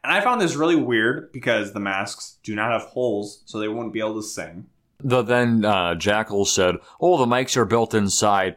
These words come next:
Speaker 2: But then he, like,
Speaker 1: But then he's also
Speaker 2: immedi-,
Speaker 1: like, "Eh,
Speaker 2: yes.
Speaker 1: you actually don't need to sing
Speaker 2: He
Speaker 1: either."
Speaker 2: imme-, well, yeah, so what was the point of saying the mics are, so probably just for them talking, I guess.
Speaker 1: He's
Speaker 2: Like,
Speaker 1: just,
Speaker 2: "Hey,
Speaker 1: he's
Speaker 2: guys,
Speaker 1: wheeling
Speaker 2: what's
Speaker 1: and
Speaker 2: up?"
Speaker 1: dealing.
Speaker 2: So, yes, he said the mics are inside, but yeah, you're just gonna, like, lip sync. And then Raven's like,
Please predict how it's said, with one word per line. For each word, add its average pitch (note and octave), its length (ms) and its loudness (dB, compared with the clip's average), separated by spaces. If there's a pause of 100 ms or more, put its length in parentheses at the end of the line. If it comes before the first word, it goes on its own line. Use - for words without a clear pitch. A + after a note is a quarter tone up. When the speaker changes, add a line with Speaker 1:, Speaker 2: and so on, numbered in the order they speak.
(120)
Speaker 2:
But A2 140 -2
then C#3 120 4
he, B2+ 160 2
like, A#2+ 260 0
Speaker 1:
But F3+ 100 0
then G#3+ 80 4
he's - 100 2
also - 180 4
Speaker 2:
immedi-, - 20 2
Speaker 1:
like, F3 220 2
"Eh, - 40 4
Speaker 2:
yes. G#3 200 4
Speaker 1:
you G3+ 120 2
actually F#3 240 2
don't E3 120 4
need D#3 120 2
to D#3 80 0
sing D3 260 0
Speaker 2:
He C3+ 220 2
Speaker 1:
either." C3+ 100 2
Speaker 2:
imme-, C3+ 200 2
well, C#3+ 160 2
yeah, E3 180 4
so B2 140 -2
what A2+ 200 2
was C#3 160 0
the C#3 80 0
point C#3 240 0
of A#2 40 0
saying A#2+ 180 2
the G#2 80 2
mics G#2+ 360 0
are, A2 200 4
so - 160 0
probably D3 180 2
just A#2+ 140 -4
for G2+ 100 -2
them F#2+ 180 2
talking, E2 480 -2
I F2+ 120 0
guess. F#2+ 240 2
Speaker 1:
He's - 60 -2
Speaker 2:
Like, - 100 0
Speaker 1:
just, D#3 80 0
Speaker 2:
"Hey, C3 160 4
Speaker 1:
he's C#3+ 80 2
Speaker 2:
guys, A2+ 220 2
Speaker 1:
wheeling F#3+ 220 2
Speaker 2:
what's F3 120 -2
Speaker 1:
and D#3+ 100 4
Speaker 2:
up?" D#3 80 4
Speaker 1:
dealing. A2 420 -2
Speaker 2:
So, - 160 -4
yes, A2 220 4
he G2 80 -4
said F#2 160 0
the F2+ 80 0
mics G2+ 320 0
are G#2+ 100 4
inside, F#2 460 2
but F2+ 160 -4
yeah, B2 200 2 (140)
you're D#3+ 140 0
just F3 100 2
gonna, B2 160 2
like, G2+ 180 0
lip G2 220 2
sync. A2+ 300 0
And A2+ 160 2
then G#2+ 240 2 (260)
Raven's A2 360 2
like, G#2+ 180 0